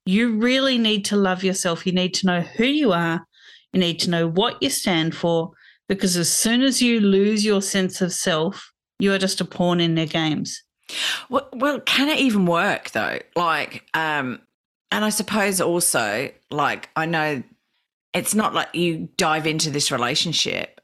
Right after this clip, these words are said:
Speaker 2: and, like, you go, after a month or so, you go, "Oh, hello, living with a narcissist here."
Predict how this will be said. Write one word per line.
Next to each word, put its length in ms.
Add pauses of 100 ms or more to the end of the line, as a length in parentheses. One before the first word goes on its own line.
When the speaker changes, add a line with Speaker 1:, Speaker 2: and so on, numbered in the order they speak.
Speaker 2:
and, 340
like, 400
you 120
go, 280 (160)
after 280
a 40
month 380
or 100
so, 520
you 100
go, 240
"Oh, 320 (240)
hello, 500 (460)
living 240
with 140
a 40
narcissist 680
here." 380